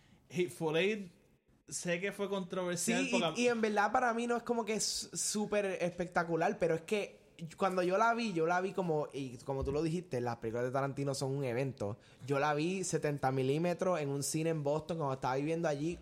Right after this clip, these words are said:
Speaker 2: con un intermission. Like, la película paró
Speaker 1: Yo
Speaker 2: y nos fuimos a comprar refrescos y pendejas y
Speaker 1: tengo,
Speaker 2: volvimos adentro,
Speaker 1: tengo,
Speaker 2: cabrón, a
Speaker 1: tengo
Speaker 2: verla
Speaker 1: que hacer
Speaker 2: mucho.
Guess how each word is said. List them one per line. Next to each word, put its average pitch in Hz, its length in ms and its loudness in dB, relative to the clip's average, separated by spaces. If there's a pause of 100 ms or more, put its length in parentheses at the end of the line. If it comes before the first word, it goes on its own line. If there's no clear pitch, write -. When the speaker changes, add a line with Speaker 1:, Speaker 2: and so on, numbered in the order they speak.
Speaker 2:
con 165 220 2
un 170 160 4
intermission. 156 920 0 (100)
Like, 139 360 0
la 160 180 2
película 170 520 2
paró 175 340 6
Speaker 1:
Yo 143 320 2
Speaker 2:
y 175 160 4
nos 160 220 2
fuimos 185 400 4
a 170 100 2
comprar 151 400 0
refrescos 180 540 0
y 165 60 0
pendejas 147 360 0
y 151 60 -2
Speaker 1:
tengo, 156 100 2
Speaker 2:
volvimos 160 460 0
adentro, 165 500 2
Speaker 1:
tengo, 160 140 4
Speaker 2:
cabrón, 160 200 2
a 147 100 2
Speaker 1:
tengo 151 160 2
Speaker 2:
verla 165 80 4
Speaker 1:
que 165 100 4
hacer 170 140 0
Speaker 2:
mucho. 170 160 2